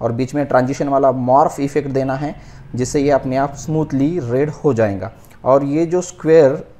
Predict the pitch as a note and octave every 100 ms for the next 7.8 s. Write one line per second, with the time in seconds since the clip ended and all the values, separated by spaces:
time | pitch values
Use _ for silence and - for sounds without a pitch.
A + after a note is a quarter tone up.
0 | - - B2 A#2 B2+ B2 - D3+ D#3 D3
1 | C#3 C#3+ D3+ - - - A#2 B2+ - C#3+
2 | D3 C#3+ C#3+ C#3+ C#3+ C#3+ C3 C3 C3+ B2+
3 | C#3+ C3+ C3 C3+ B2 B2 C3+ B2+ A#2 B2
4 | B2+ A#2+ A#2+ - B2 A#2 - C#3 A#2 D3+
5 | - - - - - A#2 - C3+ G2+ -
6 | - - _ _ - A#2 B2 A#2 A2+ B2
7 | A#2+ A#2+ A#2+ B2 A2 A#2+ C#3